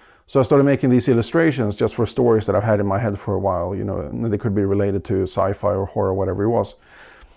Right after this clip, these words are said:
<clears throat> And I, uh, I sent them away to one of my old role-playing friends. Uh, like, he's, he's still a good friend today. And he's always been very blunt and very direct with what, like,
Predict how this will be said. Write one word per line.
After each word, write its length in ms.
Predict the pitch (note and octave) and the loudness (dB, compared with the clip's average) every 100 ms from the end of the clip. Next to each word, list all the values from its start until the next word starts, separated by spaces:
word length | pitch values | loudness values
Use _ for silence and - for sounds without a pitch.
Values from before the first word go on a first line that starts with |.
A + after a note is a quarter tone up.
| - - | -6 0
<clears throat> 380 | - E3 A#2 - _ _ _ _ _ _ - - | 4 4 4 -2 _ _ _ _ _ _ -12 -4
And 300 | A2+ A#2+ A2+ | -2 0 0
I, 640 | A#2 A#2 A2+ A2+ A2 G#2+ G#2+ | 4 4 6 4 4 4 4
uh, 60 | G2+ A2 - _ _ _ B2 | 2 -4 -12 _ _ _ 0
I 100 | A#2+ | 0
sent 380 | - D3+ D#3 | 2 0 2
them 120 | C3+ B2 | 0 0
away 340 | A#2+ D3+ C3 | 2 2 2
to 160 | A#2+ A#2 | 0 0
one 200 | A2+ A2 | 0 2
of 60 | |
my 140 | G#2+ G#2 | 2 2
old 420 | G#2+ G#2+ G#2 G2+ | 2 2 0 -2
role-playing 520 | A2 B2+ D3+ B2+ G2 G2 | 0 2 2 0 -2 -2
friends. 460 | G2+ F2 G2 - | -4 -6 -8 -12
Uh, 460 | - G#2 F#2 F2+ - - - - - | -8 -6 -4 -6 -8 -10 -14 -16 -8
like, 260 | F#2 F#2+ | -4 -4
he's, 340 | G2+ G#2+ A2+ A2 | -4 -2 -2 -2
he's 120 | G#2 | -4
still 180 | - A2 | 0 2
a 40 | |
good 160 | G#2+ F#2+ | 2 0
friend 200 | G#2 G2+ | -2 -2
today. 360 | A#2 B2 G#2 - _ _ _ _ _ _ | 0 0 -2 -8 _ _ _ _ _ _
And 160 | - A#2 | -2 2
he's 200 | C3+ C3+ | 2 4
always 240 | B2 A2+ | 2 2
been 160 | A2 G#2+ | 0 2
very 180 | G#2+ G#2+ | 2 2
blunt 440 | G2+ F#2+ G#2+ G#2+ | 2 0 -2 -6
and 140 | G#2 G2+ | -4 0
very 200 | G2 G2+ | 0 0
direct 380 | F#2+ G2 G2+ - | 0 0 -2 -4
with 100 | G2 | -4
what, 300 | F2+ F#2+ F2+ | -4 -6 -4
like, 200 | G2 | -4